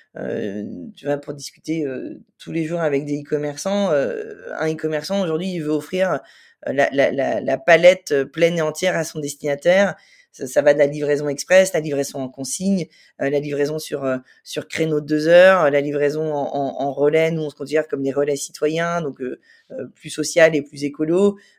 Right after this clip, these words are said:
Euh, d-, donc, en fait, tous ces modes de livraison sont des compétiteurs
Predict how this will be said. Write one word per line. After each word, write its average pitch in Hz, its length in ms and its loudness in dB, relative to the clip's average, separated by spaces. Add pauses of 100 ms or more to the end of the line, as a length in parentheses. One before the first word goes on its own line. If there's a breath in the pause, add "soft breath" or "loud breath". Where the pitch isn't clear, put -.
Euh, 90 360 -6
d-, - 300 -20
donc, 151 180 -8
en 151 60 -4
fait, 180 260 -2
tous 220 300 -4
ces 175 240 -6
modes 175 220 2
de 165 80 0
livraison 151 420 0
sont 190 240 -4
des 160 140 0
compétiteurs 185 720 2